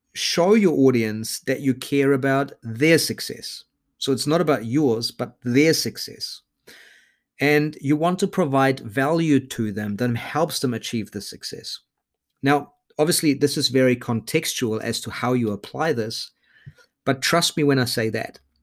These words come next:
I've worked with companies in the logistics space, in the Internet of Things space, service-based space. Um, we've done health tech, biotech, envirotech,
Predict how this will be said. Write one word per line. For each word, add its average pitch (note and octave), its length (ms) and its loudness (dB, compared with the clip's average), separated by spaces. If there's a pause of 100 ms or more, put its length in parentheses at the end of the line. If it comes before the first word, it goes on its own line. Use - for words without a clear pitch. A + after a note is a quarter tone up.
(480)
I've C3 260 2
worked D3+ 280 6
with D3 180 2
companies B2+ 560 -2
in A2+ 460 -4 (280)
the G2+ 100 -8
logistics A#2+ 540 -2
space, B2 540 -2 (120)
in G#2+ 80 -6
the G#2+ 120 -6
Internet A2+ 300 -4
of G2+ 80 -10
Things D#3 300 0
space, B2 500 -2 (120)
service-based C3+ 1000 2
space. A#2+ 520 -4 (720)
Um, A2+ 380 2
we've A#2+ 180 2
done A2+ 440 0 (180)
health D#3+ 400 4
tech, C3+ 400 2 (480)
biotech, C3+ 880 4 (180)
envirotech, B2+ 960 2